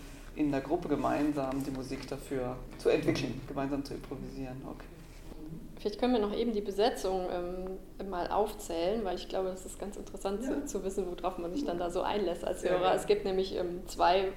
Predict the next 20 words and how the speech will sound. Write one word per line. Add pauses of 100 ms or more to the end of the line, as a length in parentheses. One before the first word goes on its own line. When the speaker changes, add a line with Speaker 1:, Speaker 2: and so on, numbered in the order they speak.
(100)
Speaker 2:
weibliche
Stimmen,
die
nicht
nur
singen,
sondern
auch (600)
pfeifen,
flüstern, (800)
sonstige
Geräuschäußerungen
von
sich
geben.
Speaker 1:
Mhm. (280)
Speaker 2:
Dann
drei
Violinen, (220)
zwei